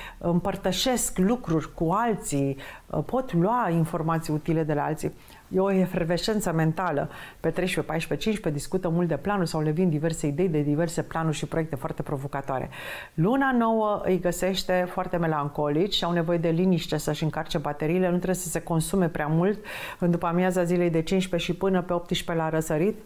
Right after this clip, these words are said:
mai pe calm, mai pe pace și pe sănătate. Pentru Fecioare,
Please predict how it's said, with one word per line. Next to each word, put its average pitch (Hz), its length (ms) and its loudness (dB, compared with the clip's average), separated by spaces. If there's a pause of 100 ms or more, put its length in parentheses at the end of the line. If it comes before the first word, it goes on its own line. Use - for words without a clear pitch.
(120)
mai 170 200 0
pe 165 100 -2
calm, 185 240 0
mai 170 120 2
pe 170 160 -6
pace 175 260 -2
și 160 100 -4
pe 165 100 0
sănătate. 151 600 -2
Pentru 185 280 -2
Fecioare, 190 540 -2